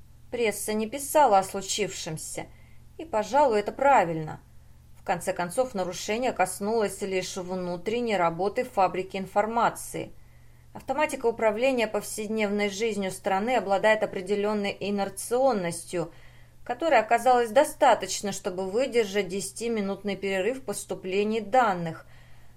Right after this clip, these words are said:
А вот если бы он длился дольше... Случай Ковальского. Ну что ж, ведь есть множество случаев, о которых можно было бы писать.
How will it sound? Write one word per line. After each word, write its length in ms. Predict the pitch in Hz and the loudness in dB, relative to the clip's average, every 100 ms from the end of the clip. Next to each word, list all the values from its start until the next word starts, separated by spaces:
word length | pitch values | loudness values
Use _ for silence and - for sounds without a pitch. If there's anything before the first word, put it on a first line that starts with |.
| - - | -20 -18
А 160 | - 226 | -14 -10
вот 200 | 233 214 | -10 -8
если 380 | 196 269 269 214 | -4 -4 -4 -8
бы 140 | 196 | -4
он 180 | 226 220 | -4 -2
длился 460 | 196 233 220 - | 0 0 -2 -6
дольше... 800 | 185 180 247 262 202 - - 170 165 - - - - - - - - | -4 0 4 4 2 -6 -10 -10 -12 -18 -20 -20 -20 -20 -20 -20 -20
Случай 720 | - - 196 208 220 214 - | -20 -16 -10 -8 -8 -6 -6
Ковальского. 1120 | 208 - 208 208 233 208 - - - 160 156 - - - - - - | -6 -2 -2 2 2 2 -2 -10 -10 -10 -10 -14 -20 -20 -20 -20 -16
Ну 160 | 220 285 | -14 -12
что 420 | - - 320 190 | -12 -2 2 2
ж, 240 | - - - - - - | 0 -10 -16 -20 -20 -18
ведь 280 | - 220 220 | -8 -8 -8
есть 460 | 254 330 311 - 220 | -4 -2 -2 -6 -4
множество 640 | 220 240 220 202 - 202 | -2 0 0 -4 -4 -6
случаев, 800 | 202 - 269 320 320 - 196 190 | -6 -6 -2 -2 -2 0 0 0
о 160 | - 202 | -2 0
которых 640 | 202 202 269 247 214 - | 0 0 2 4 2 -4
можно 560 | 208 208 262 247 214 | -6 -2 -2 -2 -4
было 260 | 196 214 208 | -4 -2 -2
бы 120 | 196 | -4
писать. 600 | 202 269 - 262 175 - | -8 -10 -2 2 2 0